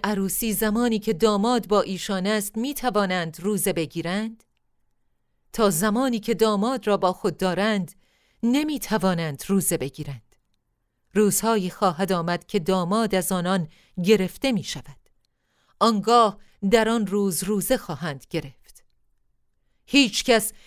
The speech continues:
تکه‌ای از پارچه آب نرفته را بر لباس کهنه نمی‌دوزد. اگر چنین کند،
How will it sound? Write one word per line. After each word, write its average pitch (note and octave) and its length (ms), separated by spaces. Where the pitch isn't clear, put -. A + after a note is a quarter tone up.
تکه‌ای C4+ 540
از G3+ 160
پارچه G#3+ 640
آب G3+ 280
نرفته G3+ 460
را G3 180
بر F#3+ 240
لباس G3+ 500
کهنه G#3+ 420
نمی‌دوزد. G3 760
اگر G#3+ 240
چنین F#3+ 420
کند، G#3 460